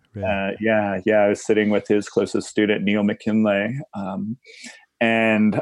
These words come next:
Speaker 2: I had never been out there. And I was very, very curious if Reggie was going to make an appearance of some sort at the retreat, or if he maybe lived on the land, 'cause they had all this land and it's out in Crestone, Colorado, in the,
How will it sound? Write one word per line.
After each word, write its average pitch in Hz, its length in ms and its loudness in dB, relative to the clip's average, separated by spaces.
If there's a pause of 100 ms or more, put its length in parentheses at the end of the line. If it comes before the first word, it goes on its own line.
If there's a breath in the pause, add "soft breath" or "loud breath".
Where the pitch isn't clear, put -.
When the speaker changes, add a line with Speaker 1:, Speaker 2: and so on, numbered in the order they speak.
Speaker 2:
I 110 380 4
had 113 160 0
never 123 220 2
been 123 160 2
out 101 240 0
there. 143 400 0 (160)
And 98 480 0 (120)
I 101 200 4
was 98 400 0
very, 110 380 2
very 110 340 4
curious 101 880 -4
if 101 300 -2 (240)
Reggie 98 400 -2
was 95 180 -2
going 101 260 -4
to 101 100 -8
make 95 220 -4
an 95 80 -6
appearance 101 520 -4
of 104 100 -2
some 104 240 -2
sort 104 400 0
at 104 140 -4
the 107 80 -2
retreat, 110 560 0 (420 loud breath)
or 101 300 0
if 104 200 0
he 107 360 2
maybe 101 300 0
lived 98 340 -2
on 110 160 2
the 110 80 0
land, 104 480 0
'cause 92 160 -2
they 98 80 0
had 104 160 -2
all 104 160 2
this - 180 -4
land 98 400 -4
and 95 100 -6
it's - 160 -12
out 95 140 0
in 95 100 -6
Crestone, 98 460 -8
Colorado, 98 560 -4
in 92 80 -6
the, 87 60 -12